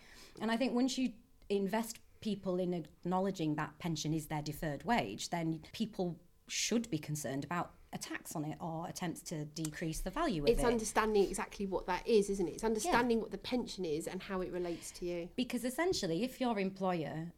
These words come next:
Speaker 1: is able to downgrade your scheme from a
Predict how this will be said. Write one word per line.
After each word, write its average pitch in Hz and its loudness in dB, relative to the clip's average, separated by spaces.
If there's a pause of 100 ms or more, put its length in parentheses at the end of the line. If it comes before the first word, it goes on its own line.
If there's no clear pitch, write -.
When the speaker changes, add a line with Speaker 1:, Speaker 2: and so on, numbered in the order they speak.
(220)
Speaker 1:
is 175 -2
able 170 0
to 156 -2 (140)
downgrade 170 0
your 139 -6
scheme 147 -6
from 143 -8
a 143 -6